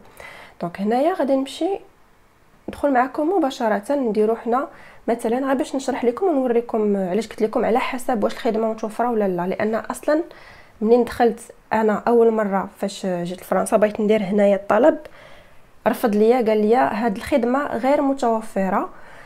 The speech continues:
آه، كونتاكتي فوتر بريفكتور". دونك حاليًا ملي كنضغط على رونوفلي التيتر دو سيجور ولا دير الدوموند الأولى مثلًا، لأول مرة غديروا لا دوموند، راه فحال فحال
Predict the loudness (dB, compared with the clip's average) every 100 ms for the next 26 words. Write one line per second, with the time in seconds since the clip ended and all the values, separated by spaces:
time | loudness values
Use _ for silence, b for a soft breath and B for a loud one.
0 | B -6 -2 0 2 2 0 2 2 4
1 | 2 2 0 2 -2 -8 -2 0 0 -2
2 | -4 -8 -8 -16 -20 -20 -20 -20 -16 -8
3 | -8 -8 B B -10 2 4 6 6 4
4 | 2 0 -2 -2 -2 -4 -8 -8 -6 -4
5 | -6 -8 -8 -6 -2 -2 -2 -2 -2 -6
6 | B B B B -18 -6 -6 -6 -10 -10
7 | -8 -2 0 0 -2 -4 -4 -4 -4 -2
8 | -2 -4 -4 -4 -4 -4 -4 -2 0 -2
9 | -2 -2 0 0 0 0 0 0 -2 -4
10 | -4 -4 -4 -6 -4 -2 -2 -4 -6 -8
11 | -6 -6